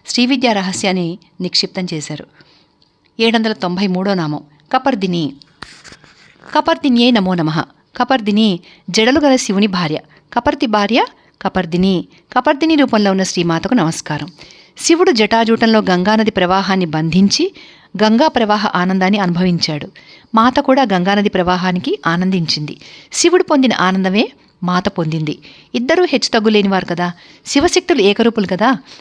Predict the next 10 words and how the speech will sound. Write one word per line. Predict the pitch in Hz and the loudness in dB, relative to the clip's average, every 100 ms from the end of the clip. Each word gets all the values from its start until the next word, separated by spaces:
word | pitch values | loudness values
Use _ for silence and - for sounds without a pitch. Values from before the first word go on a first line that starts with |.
| - | -16
సామరస్యం | - 254 269 302 - 302 | -2 2 4 2 2 0
పొందేవారు, | 370 196 180 175 156 147 - - - - | 0 0 0 0 -2 -6 -12 -20 -20 -4
సమానమైన | - 277 339 339 311 | 2 4 4 2 2
ఆనందం | 202 185 202 214 | 2 0 2 0
కూడా | 208 233 | 0 0
పొందారు. | 254 170 156 151 - _ _ _ _ _ _ _ _ _ _ _ _ _ _ _ _ - | 0 -2 -4 -6 -10 _ _ _ _ _ _ _ _ _ _ _ _ _ _ _ _ -2
ఏడు | 254 | 0
వందల | 240 240 | 2 0
తొంభై | 247 180 180 208 | -2 -2 0 0
నాలుగు | 175 160 156 | 0 -4 -6